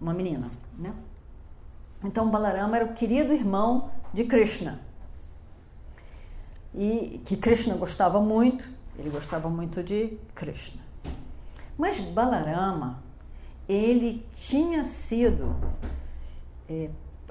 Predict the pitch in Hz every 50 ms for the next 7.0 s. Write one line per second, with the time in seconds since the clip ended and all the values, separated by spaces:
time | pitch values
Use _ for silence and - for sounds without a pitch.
0 | - - 196 185 202 208 - 202 190 208 208 196 196 214 269 320 320 285 233 180
1 | 196 208 226 247 240 233 208 196 190 180 - 175 180 180 165 123 - - - -
2 | - 156 156 - - 180 165 170 160 160 - - - - - - 151 156 - 185
3 | 175 180 175 156 - - - - - 175 165 - - - - 208 190 165 151 -
4 | - - - 160 185 196 - - - - - - - - - - - - - -
5 | - - - - - - - - - - - - - - - - - - - -
6 | 190 202 208 214 233 262 277 - - - 196 196 202 208 214 220 233 247 - -